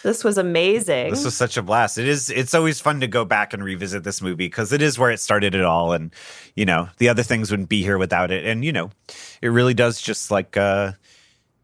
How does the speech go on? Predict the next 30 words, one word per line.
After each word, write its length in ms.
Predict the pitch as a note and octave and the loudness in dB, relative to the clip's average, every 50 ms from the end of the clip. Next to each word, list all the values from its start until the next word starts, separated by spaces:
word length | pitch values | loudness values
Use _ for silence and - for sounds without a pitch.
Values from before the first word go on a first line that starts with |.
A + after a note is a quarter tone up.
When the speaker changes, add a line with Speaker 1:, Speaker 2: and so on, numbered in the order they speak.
| _ - | _ -6
Speaker 2:
it 100 | B2+ A#2 | -4 -2
just 220 | - D3 - - | -2 -2 0 0
inspires 520 | C3+ C3+ B2 - - C3 B2 A#2 A#2 - | 0 0 2 4 4 4 4 4 2 0
a 60 | G#2+ F2+ | -2 -2
lot, 280 | F2 E2+ - - - - | -2 -2 -4 -6 -10 -12
I 60 | G2+ F#2+ | -12 -10
think, 460 | - F2+ E2+ D#2+ - - - - - | -10 -10 -12 -10 -12 -14 -14 -12 -8
you 100 | G2+ G#2 | -6 -6
know, 200 | F2 C#2+ D#2 E2 - - _ - | -6 -6 -8 -10 -14 -16 _ 0
in, 180 | A#2+ B2+ B2+ | 2 2 2
inside 580 | B2+ B2 - - D#3 D#3 D#3+ D3+ - E3+ D#3 C#3+ | 2 0 -2 0 0 0 0 2 2 2 2 2
the 80 | B2+ B2+ | 0 -2
movie 300 | B2 B2+ A#2 G#2 G2+ F#2 | -2 -2 -2 -2 -2 -4
and 160 | F2+ E2+ - | -4 -6 -6
outside 340 | D2 D2 - - - - - | -10 -10 -8 -10 -10 -10 -10
as 160 | D2 - - | -12 -12 -12
well. 220 | - - - - _ _ _ _ _ _ _ - | -14 -14 -16 -16 _ _ _ _ _ _ _ -4
Speaker 1:
Is 160 | - G#3+ G#3+ | -2 0 2
there 140 | G#3+ G#3+ - - | 2 2 2 2
anything 320 | G#3 G#3 G#3+ A3+ A3 A3 | 2 0 0 0 -2 -2
that 100 | G#3 - | -2 -2
you 120 | F#3+ F#3+ F#3+ | 0 0 0
would 120 | F#3 F3+ | 0 0
like 300 | E3+ E3+ E3 E3 E3 - - | 0 0 0 -2 -4 -6 -8
to 520 | - F3+ E3+ E3 E3 D#3+ D#3+ D#3+ D#3 - - - - | -4 -2 -2 0 0 0 0 0 -2 -4 -6 -10 -8
plug 360 | - - E3 D#3+ D#3+ F3 F3+ | -2 0 2 2 2 2 2
or 200 | F3+ E3+ D#3+ D#3+ | 2 0 0 0
send 320 | D#3+ - - D#3+ D#3+ E3 D#3 | 0 -2 -2 -2 -2 -2 -2
listeners 500 | D#3 D#3+ D3+ - F3+ F3 E3+ F3 E3+ - | -2 -4 -4 -4 -2 -2 -2 -2 -4 -4
to? 360 | - - F#3+ F#3+ G#3+ A#3+ A#3+ | -4 -2 0 0 0 -2 -4